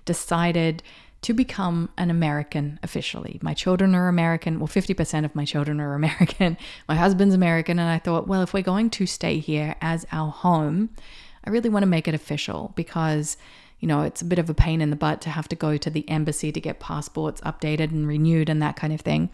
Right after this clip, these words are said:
So on, when was it? It was International Women's Day. I went to the U S C I S, the Immigration Center in West Palm Beach in Florida,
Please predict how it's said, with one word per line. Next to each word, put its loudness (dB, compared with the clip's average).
So 2
on, 2
when 0
was 0
it? -4
It 2
was 0
International 4
Women's 4
Day. -2
I 2
went 0
to 0
the 0
U 2
S -2
C 2
I 4
S, 0
the -2
Immigration 4
Center 0
in 4
West 0
Palm 2
Beach -2
in 4
Florida, 2